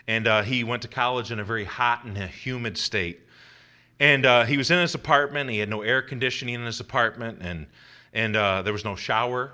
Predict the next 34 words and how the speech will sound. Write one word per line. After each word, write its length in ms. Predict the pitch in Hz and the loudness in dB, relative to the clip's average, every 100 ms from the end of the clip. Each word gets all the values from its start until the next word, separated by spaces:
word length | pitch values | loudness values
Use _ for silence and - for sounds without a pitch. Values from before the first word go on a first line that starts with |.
| 110 | -10
in 80 | 117 | -8
his 140 | 113 | -8
apartment, 560 | 113 123 117 120 117 - | -4 -2 -2 -4 -12 -10
only 220 | 107 107 | -6 -6
a 60 | 95 | -2
bathtub, 580 | 107 113 - 123 113 | 0 0 0 -4 -2
and 80 | 110 | -4
it 40 | 85 | -6
was 120 | - | -4
him 120 | 131 | -4
and 60 | 127 | -4
his 140 | 120 | -4
wife. 480 | 110 110 110 - - _ - - - - - | 2 2 2 -2 -18 _ -20 -20 -20 -14 0
And, 300 | 120 120 120 | 2 6 6
uh, 320 | 117 113 117 - - _ _ _ _ | 8 6 2 -4 -20 _ _ _ _
you 100 | 123 | -2
could 120 | 147 | 0
only 200 | 147 151 | 2 0
take 320 | - 156 143 | 0 0 0
a 80 | 123 | -4
sit-down 500 | - 202 202 110 82 | -4 -4 -2 -6 -6
shower, 460 | - 98 76 65 - _ _ | -4 -4 -4 -6 -16 _ _
'cause 200 | 113 95 | -8 -8
this, 180 | 101 - | -10 -10
this 220 | 95 113 | -12 -6
wasn't 240 | 113 107 | -6 -4
a 40 | 98 | -4
big 180 | 98 | -6
enough, 420 | 92 90 - - _ _ _ _ _ | -6 -8 -12 -20 _ _ _ _ _
big 140 | 101 101 | -6 -6
enough 240 | 92 87 | -6 -8
bathroom. 460 | 90 82 - 80 82 - _ - - - _ - | -8 -8 -8 -12 -12 -18 _ -20 -20 -20 _ -4
And, 280 | 117 110 107 | -2 0 0
uh, 300 | 107 104 | 2 0